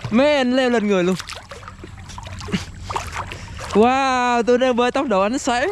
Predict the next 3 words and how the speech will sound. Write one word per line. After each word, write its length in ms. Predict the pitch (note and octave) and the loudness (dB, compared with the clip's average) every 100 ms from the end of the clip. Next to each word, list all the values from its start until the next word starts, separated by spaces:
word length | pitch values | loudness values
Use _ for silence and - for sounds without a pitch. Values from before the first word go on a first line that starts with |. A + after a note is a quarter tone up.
| E4+ | 0
các 80 | - | 2
bạn. 300 | C4+ - - - - - - - - - - - - - - | 2 2 -4 -6 -12 -18 -18 -18 -16 -14 -10 -10 -10 -2 6
Woo! 800 | A#4 C5 C5 C5 B4+ A4+ C#5 | 8 8 8 8 6 4 2